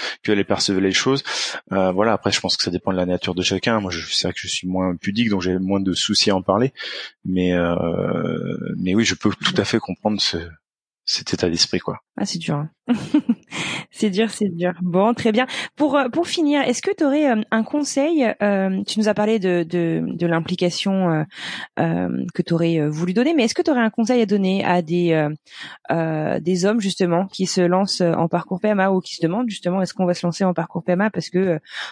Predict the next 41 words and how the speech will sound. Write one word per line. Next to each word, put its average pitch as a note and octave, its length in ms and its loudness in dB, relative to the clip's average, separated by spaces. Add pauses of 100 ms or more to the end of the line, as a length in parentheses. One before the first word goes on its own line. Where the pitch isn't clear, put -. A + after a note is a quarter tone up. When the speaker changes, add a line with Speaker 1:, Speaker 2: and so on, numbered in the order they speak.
(120)
Speaker 2:
on F3 80 0
n'arrive E3+ 340 2
pas, F#3 260 4 (120)
euh, D3 40 0
là E3+ 140 4
où F3+ 120 4
on F3 60 4
voudrait, G3+ 380 4 (360)
ou, G3 240 4
euh, E3+ 360 4
ou E3+ 140 4
à D3+ 80 4
toi, - 240 0
même, F3+ 180 2
justement, E3+ 560 0
euh, D#3+ 180 2
bah, D#3+ 100 -2
voilà, D3+ 200 2
en F#3 60 2
deux E3+ 140 0
mille F3 160 0
quinze, F#3 200 0
quand F3 140 -4
vous D#3+ 180 -2
vous D#3+ 140 -2
êtes, D#3+ 160 -4
euh, E3+ 140 -2
lancé F3+ 240 -6
dans F#3 80 -2
le F3+ 80 -4
projet F3+ 360 0
rétrospectivement, F3+ 800 0 (260)
qu'est-ce - 180 2
que D4+ 60 2
tu C4 160 0
te A3+ 200 4
dirais, F#3+ 360 2
qu'est-ce - 200 0
que A3 80 2
tu G#3 180 0
te F3+ 420 4